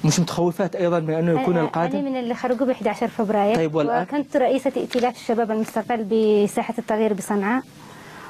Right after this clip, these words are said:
Speaker 2: والآن أول ما خرج ضد الميليشيات المتواجدة بأمانة العاصمة،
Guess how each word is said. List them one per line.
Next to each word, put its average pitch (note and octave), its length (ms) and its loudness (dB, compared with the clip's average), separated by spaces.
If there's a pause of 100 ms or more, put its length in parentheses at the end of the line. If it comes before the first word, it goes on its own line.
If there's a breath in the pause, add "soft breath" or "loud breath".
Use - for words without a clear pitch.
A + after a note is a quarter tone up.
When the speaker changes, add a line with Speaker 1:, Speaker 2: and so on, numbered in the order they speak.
(120 loud breath)
Speaker 2:
والآن C4+ 600 0
أول B3 340 2
ما B3+ 140 2
خرج A#3 280 -2
ضد G3+ 300 0
الميليشيات A3 680 2
المتواجدة G#3 460 0
بأمانة G3+ 380 2
العاصمة، G3+ 480 0